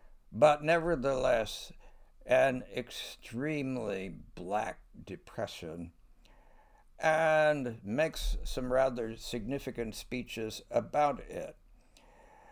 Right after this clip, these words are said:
The resemblance to Macbeth is almost in-, inevitable, because what happens at the end of Macbeth's play is that he cannot sleep.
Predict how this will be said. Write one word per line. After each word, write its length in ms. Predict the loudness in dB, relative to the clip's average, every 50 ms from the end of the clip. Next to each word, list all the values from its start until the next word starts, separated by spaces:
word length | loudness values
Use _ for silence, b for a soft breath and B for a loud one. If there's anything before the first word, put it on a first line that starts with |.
| B B B B B B B B B B _ _ _ _ _ _ -20 -20 -20 -20 -20 -20 -20 -20 -20 -20 -20 -14 -6
The 220 | -2 0 0 0 -2 -8 -12 -12 -8
resemblance 640 | -6 -6 -2 2 2 2 2 2 2 0 0 -2 -4
to 120 | -4 -6 -4
Macbeth 520 | -4 -4 -4 -4 0 2 2 2 2 0
is 140 | -2 -2 0
almost 400 | 0 0 0 -4 -6 -8 -8 -10
in-, 240 | -8 -8 -8 -8 -10 -10 -10 -10 -10 -8 -6
inevitable, 840 | -4 -2 0 2 2 2 2 2 -2 -4 -6 -12 -10 -10 -8 -8 -8
because 640 | -8 -8 -12 -12 -12 -12 -8 -4 -4 -2 -2 -4 -6
what 200 | -6 -6 -6 -6
happens 540 | -4 -2 -2 -2 0 0 0 -2 -2 -6 -8
at 160 | -10 -10 -8
the 160 | -10 -10 -10 -8 0 2
end 320 | 2 2 2 -2 -6 -8 -10 b b b b b b b b b b
of 160 | 0 0 0
Macbeth's 560 | 0 -4 -4 -2 2 4 4 4 4 0 -10 -12 -10
play 460 | -4 0 2 4 4 4 2 -2 -6 -10 b b b b b b b b b b b
is 400 | -2 0 2 2 0 -2 -6 -12 -14 -18 -14
that 220 | -6 -4 -2 -2 -2
he 120 | -4 -6
cannot 440 | -6 -4 -4 -4 -2 -2 -6 -6 -8
sleep. 500 | -12 -10 -6 -6 -6 -6 -8 -12 -18 -20